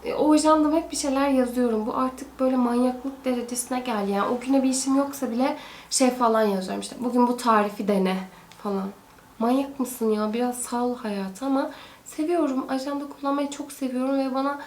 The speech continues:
çok iyi hissettiriyor. O yüzden de salmayacağım bunu. O yüzden buna katılmıyorum. Tanıştığınız insanlar üzerinde iyi bir izlenim bırakıp bırakmadığınız hakkında nadiren endişelenirsiniz.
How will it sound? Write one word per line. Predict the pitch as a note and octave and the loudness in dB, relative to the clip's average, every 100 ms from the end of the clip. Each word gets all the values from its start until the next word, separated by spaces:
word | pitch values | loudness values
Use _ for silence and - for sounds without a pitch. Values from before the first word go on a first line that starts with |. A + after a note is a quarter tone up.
| - - _ - | -18 -20 _ -8
çok | - C#4+ - | -6 -6 -2
iyi | B3+ | -2
hissettiriyor. | A3+ - A3 A3 B3 C#4 | -2 -4 -6 -6 -4 -2
O | C4+ | 0
yüzden | C4+ C4+ C4+ C4+ | 0 -2 -4 -2
de | C#4+ D#4+ - | -2 -4 -6
salmayacağım | A#3+ A#3 A3 G3 F#3+ F#3 F#3 | -2 0 0 0 -4 -6 -6
bunu. | F#3 G#3 B3 - G#3+ | -6 -6 -8 -14 -14
O | |
yüzden | G3+ G#3+ G#3+ | -10 -8 -4
buna | G#3+ G#3+ | -4 -6
katılmıyorum. | G#3+ G#3 G3+ F#3+ F#3 F#3 F#3+ - - - - - - - | -10 -8 -4 -2 -4 -6 -10 -16 -20 -20 -20 -20 -12 0
Tanıştığınız | D4+ D4+ - E4 D#4+ | 2 2 0 -2 0
insanlar | D#4 C#4+ D4 D4+ D#4 | 0 0 0 2 2
üzerinde | C#4+ A#3 B3+ D4+ | 2 2 0 0
iyi | C#4 C4 | 0 2
bir | C4+ | 2
izlenim | B3+ C4 C4+ | 4 2 2
bırakıp | C4 B3+ C4+ - | 0 -2 -6 -4
bırakmadığınız | B3+ C4 B3+ A3+ A3 A3+ | -2 -2 -2 -2 -4 -6
hakkında | G#3+ C4 C#4 C4 | -6 -2 0 2
nadiren | A#3+ A3+ G#3 A3+ G#3 | 4 2 2 2 2
endişelenirsiniz. | F#3+ G3 F#3+ G3 F#3+ F#3+ F#3+ - G3 A#3 - | 2 0 -4 -6 -4 -2 -4 -6 -4 -4 -6